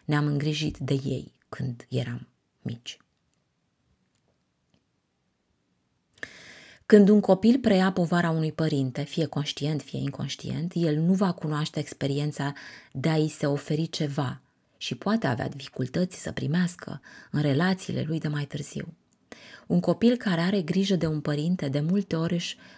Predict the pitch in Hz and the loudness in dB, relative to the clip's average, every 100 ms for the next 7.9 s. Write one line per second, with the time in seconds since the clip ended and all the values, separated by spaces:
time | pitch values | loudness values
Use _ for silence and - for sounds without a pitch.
0 | - - 175 175 165 180 185 - 160 151 | -6 2 2 2 0 2 2 0 -2 -2
1 | - - 165 170 - - _ 160 160 - | -4 -2 -2 -2 -6 -20 _ -2 -2 -4
2 | - 117 - - 123 117 135 135 135 135 | -4 -2 -2 -4 -4 -4 -2 -2 -2 -4
3 | 139 135 147 139 135 135 135 139 131 139 | -2 -2 -2 -2 -4 -4 -2 -2 -4 -8
4 | - 135 - - 156 147 139 - - 160 | -6 -6 -6 -4 -2 -2 -4 -6 -4 -2
5 | 147 131 - - - - 135 139 139 131 | -2 -4 -10 -18 -18 -6 -2 0 0 -4
6 | 160 - 160 139 - - 156 135 - 151 | -4 -6 -6 -6 -6 -4 -4 -4 -6 -6
7 | 147 143 - - - 139 - - - | -6 -8 -10 -8 -6 -6 -6 -8 -16